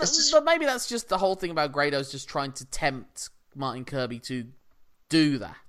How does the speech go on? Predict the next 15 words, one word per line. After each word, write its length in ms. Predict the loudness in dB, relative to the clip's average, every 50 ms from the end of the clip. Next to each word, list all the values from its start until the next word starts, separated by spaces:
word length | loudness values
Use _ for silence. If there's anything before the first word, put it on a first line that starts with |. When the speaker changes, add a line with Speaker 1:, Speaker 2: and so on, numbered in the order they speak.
| -16 -12 -10 -10 -10 -10
Speaker 2:
You 100 | -8 -6
know, 120 | 0 6
Speaker 1:
Yeah, 140 | 10 10 10 10
Speaker 2:
he's, 40 | 8
Speaker 1:
it 20 | 4
was 80 | 0 0
a 40 | 0
Speaker 2:
like, 60 | 4
Speaker 1:
match-specific 720 | 8 8 8 8 6 2 -4 -2 0 2 2 2 2 0 0
Speaker 2:
deliberately 420 | 0 2 2 2 0 0 -2 -4
Speaker 1:
tactic, 40 | -6
Speaker 2:
drawing 240 | -4 -4 -4 -4 -4
him 60 | -4
in, 60 | -4 -4
Speaker 1:
yes. 180 | -4 -6 -6